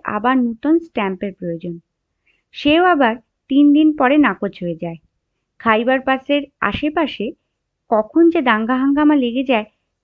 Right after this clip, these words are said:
তার স্থিরতা নেই বলেই এই বন্দোবস্ত। আবার এই তিন দিনের মেয়াদি স্ট্যাম্প সত্ত্বেও হয়তো খাইবারের মুখ থেকে মোটর ফিরিয়ে দিতে পারে, যদি ইতোমধ্যে কোনো বখেরা লেগে গিয়ে থাকে।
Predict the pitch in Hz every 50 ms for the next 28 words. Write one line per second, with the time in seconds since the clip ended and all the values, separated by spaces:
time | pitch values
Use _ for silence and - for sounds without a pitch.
0 | _ _ _ - 226 226 247 262 - _ _ - - 240 226 247 254 254 285 277
1 | 262 226 214 214 214 226 294 349 359 277 262 - - - 208 202 180 185 175 170
2 | 165 165 165 170 170 170 - _ - - 190 - _ _ _ _ _ _ _ _
3 | _ - 226 254 302 302 - - 277 302 302 302 302 294 285 277 285 294 294 302
4 | 302 285 269 254 254 262 262 247 269 277 285 _ _ _ - 220 214 233 240 -
5 | - - 214 208 - _ - 285 311 302 294 294 277 - - 180 196 - _ _
6 | _ _ _ _ - 214 214 220 233 240 254 254 277 262 247 233 233 262 254 _
7 | _ - 285 - - 196 196 - _ _ _ _ 220 226 240 240 240 240 277 277
8 | 269 - - _ 233 220 220 226 285 269 226 180 - - - 175 170 160 170 175
9 | - _ _ _ _ _ _ - 180 214 269 277 294 349 339 302 - - 226 214
10 | 214 202 190 190 190 - 277 403 494 - _ _ _ _ _ _ _ _ _ _
11 | _ _ _ _ _ _ - 254 254 262 277 240 226 208 202 - - 247 247 294
12 | 381 370 262 214 185 185 202 180 175 180 175 175 175 - 175 170 _ 185 180